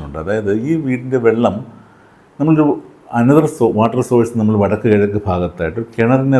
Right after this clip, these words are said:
റെപ്രസെൻ്റ് ചെയ്തുകൊണ്ട് തന്നെ ഒരു അണ്ടർഗ്രൗണ്ട് ടാങ്ക്, സം ടാങ്ക് എന്ന് നമ്മൾ പറയില്ലേ, ഒരു അണ്ടർഗ്രൗണ്ട് ടാങ്ക് കൊടുത്തിട്ട് അതൊരു കിണറിൻ്റെ ഒരു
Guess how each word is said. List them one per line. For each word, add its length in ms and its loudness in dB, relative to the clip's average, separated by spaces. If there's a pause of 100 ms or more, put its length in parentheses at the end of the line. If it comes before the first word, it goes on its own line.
റെപ്രസെൻ്റ് 540 0
ചെയ്തുകൊണ്ട് 360 2
തന്നെ 220 -6
ഒരു 100 -2 (640)
അണ്ടർഗ്രൗണ്ട് 580 2 (180)
ടാങ്ക്, 360 -4 (160)
സം 140 0 (160)
ടാങ്ക് 280 2
എന്ന് 100 -2
നമ്മൾ 220 -2
പറയില്ലേ, 300 -4 (240)
ഒരു 120 -8
അണ്ടർഗ്രൗണ്ട് 480 -2
ടാങ്ക് 380 0
കൊടുത്തിട്ട് 480 -4 (500)
അതൊരു 200 2 (100)
കിണറിൻ്റെ 520 2 (140)
ഒരു 120 0